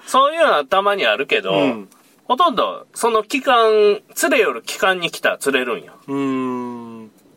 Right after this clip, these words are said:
Speaker 2: ほいで、釣れになるんよ。
Speaker 1: 突然。
Speaker 2: そこから魚がおらんなるんよ。
Speaker 1: うん。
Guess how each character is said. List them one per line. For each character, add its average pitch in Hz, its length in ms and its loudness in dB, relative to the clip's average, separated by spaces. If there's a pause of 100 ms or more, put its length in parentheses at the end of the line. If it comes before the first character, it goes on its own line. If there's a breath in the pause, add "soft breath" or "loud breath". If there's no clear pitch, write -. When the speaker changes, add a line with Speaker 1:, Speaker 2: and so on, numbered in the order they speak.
Speaker 2:
ほ 269 80 2
い 269 40 -4
で、 240 120 -2
釣 - 220 0
れ 370 120 0
に 285 80 -2
な - 120 -2
る - 140 -20
ん - 40 -20
よ。 - 100 -20 (300)
Speaker 1:
突 160 240 0
然。 135 240 0
Speaker 2:
そ 202 180 -2
こ 226 160 0
か 120 340 -2 (100)
ら 98 340 -2
魚 196 400 -2
が 170 200 0
お 202 60 4
ら 226 140 2
ん 208 80 -6
な 95 100 -6
る - 120 -16
ん - 40 -20
よ。 - 80 -20
Speaker 1:
う 160 80 -4
ん。 139 200 -4